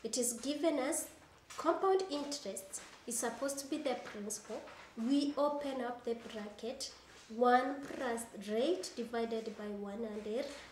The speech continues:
raised to power t. And remember, P, it is the principal amount, R, it is the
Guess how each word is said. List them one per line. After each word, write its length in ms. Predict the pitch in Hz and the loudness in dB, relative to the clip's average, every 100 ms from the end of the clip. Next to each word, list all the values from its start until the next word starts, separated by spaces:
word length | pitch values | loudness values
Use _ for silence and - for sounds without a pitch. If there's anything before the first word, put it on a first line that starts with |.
| - 233 247 | -2 4 6
raised 400 | 247 320 - - | 8 6 4 -2
to 60 | |
power 460 | 302 - 285 294 330 - - - - - - - | -4 0 2 4 2 -2 -12 -20 -20 -20 -14 -6
t. 280 | 330 202 - - - - - - - - - - - - - 202 | -2 -2 -4 -14 -20 -20 -20 -20 -20 -20 -20 -20 -20 -20 -12 0
And 180 | 254 294 | 2 2
remember, 520 | 247 214 196 202 220 - - - _ - | 0 0 0 -2 -6 -8 -16 -20 _ -8
P, 280 | 254 208 214 - 220 | -4 -2 -4 -6 -2
it 200 | 233 247 | -2 -2
is 100 | 226 | -2
the 140 | 226 | -2
principal 600 | - 202 208 - 214 196 196 | -4 -8 -8 -8 -8 -8 -6
amount, 300 | 220 269 - - | -6 -8 -10 -6
R, 240 | 220 196 202 - | -4 -4 -8 -10
it 180 | 233 - | -10 -6
is 100 | 233 | -6
the 160 | - | -4